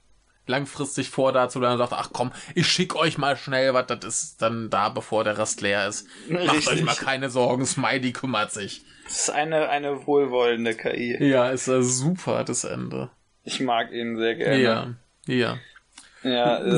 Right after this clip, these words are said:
Speaker 1: So.
Speaker 2: also, äh, Smiley mag ich sehr gerne, ich mag das Ende sehr gerne. Also stellen
Speaker 1: Ja.
Speaker 2: wir fest, die, die, äh, Marsreise dient, äh, stellvertretend für das Schicksal der Menschheit.
Speaker 1: Genau. Smiley kümmert sich. Was natürlich auch ein bisschen gruselig ist, weil Smiley dann natürlich irgendwie so eine Art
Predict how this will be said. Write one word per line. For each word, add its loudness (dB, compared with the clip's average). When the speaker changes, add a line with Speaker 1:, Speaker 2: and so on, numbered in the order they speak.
Speaker 1:
So. 6
Speaker 2:
also, 2
äh, -2
Smiley 0
mag 0
ich -10
sehr 0
gerne, 0
ich -10
mag -4
das -10
Ende 0
sehr 0
gerne. 0
Also 0
stellen 4
Speaker 1:
Ja. 2
Speaker 2:
wir 2
fest, -4
die, -2
die, 0
äh, 2
Marsreise -2
dient, -2
äh, 0
stellvertretend -2
für -2
das 0
Schicksal -4
der -4
Menschheit. -2
Speaker 1:
Genau. 0
Smiley -2
kümmert -6
sich. -8
Was 2
natürlich 0
auch -2
ein 2
bisschen 0
gruselig 0
ist, -2
weil 2
Smiley -2
dann -4
natürlich -4
irgendwie -4
so -6
eine -2
Art -2